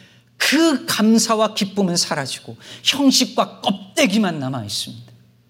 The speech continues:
심지어 그토록 사랑했던 바울이 진리를 선포한다는 이유로 원수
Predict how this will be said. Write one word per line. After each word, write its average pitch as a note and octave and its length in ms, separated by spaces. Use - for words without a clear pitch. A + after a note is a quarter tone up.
심지어 A3 420
그토록 G3+ 380
사랑했던 F#3 840
바울이 D#3 640
진리를 C4 760
선포한다는 F3+ 680
이유로 C3 500
원수 F#3 760